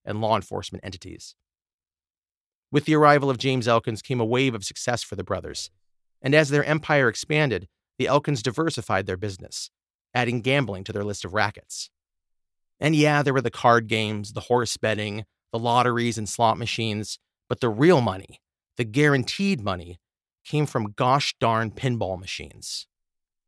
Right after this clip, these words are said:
Quote, "Pinball had been operating in Oregon since nineteen thirty-five,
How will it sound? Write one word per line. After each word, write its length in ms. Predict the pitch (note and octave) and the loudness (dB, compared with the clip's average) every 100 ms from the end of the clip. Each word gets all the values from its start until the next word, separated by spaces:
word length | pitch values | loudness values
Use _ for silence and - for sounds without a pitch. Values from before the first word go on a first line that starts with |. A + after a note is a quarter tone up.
| _ _ _ _ _ _ _ | _ _ _ _ _ _ _
Quote, 340 | - A#2+ - - _ _ _ _ _ _ - | 2 2 2 -8 _ _ _ _ _ _ 2
"Pinball 360 | G3+ G3+ F#3 | 6 8 6
had 100 | E3+ | 6
been 100 | D3 | 2
operating 540 | C#3+ C#3+ - C#3 B2 B2 | 4 2 2 2 2 0
in 60 | |
Oregon 400 | B2 B2 A#2+ B2 | 0 2 2 0
since 320 | A2+ B2+ A2 C3 | -2 -6 -6 -4
nineteen 380 | C3 - C3+ | -4 -4 -8
thirty-five, 720 | A#2+ B2 A2+ - A#2 F#2 F2+ | -4 -4 -4 -2 0 0 -2